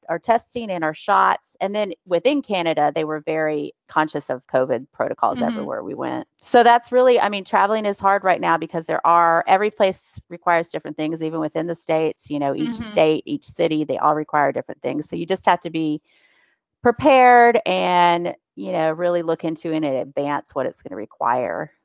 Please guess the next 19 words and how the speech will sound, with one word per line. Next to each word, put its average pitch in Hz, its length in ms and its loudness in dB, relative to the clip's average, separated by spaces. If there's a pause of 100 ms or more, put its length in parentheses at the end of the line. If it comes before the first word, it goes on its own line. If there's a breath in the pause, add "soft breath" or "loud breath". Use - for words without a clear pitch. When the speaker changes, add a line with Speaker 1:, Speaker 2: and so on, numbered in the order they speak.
(180)
Speaker 1:
for - 140 -14
each - 300 -16
place. 131 200 -4
Speaker 2:
Sure. 196 380 -8 (200)
So, 285 340 -4 (100)
um, 247 540 -4 (100)
did 285 200 -2
you 294 140 -2
tent 262 380 -6
camp 311 420 -4
in 269 140 -2
all 269 140 2
the 254 100 -6
parks, 277 460 -2
or 233 60 0
how 233 140 -4
did 226 180 -8
you? 208 120 -6
Speaker 1:
Yes. - 500 2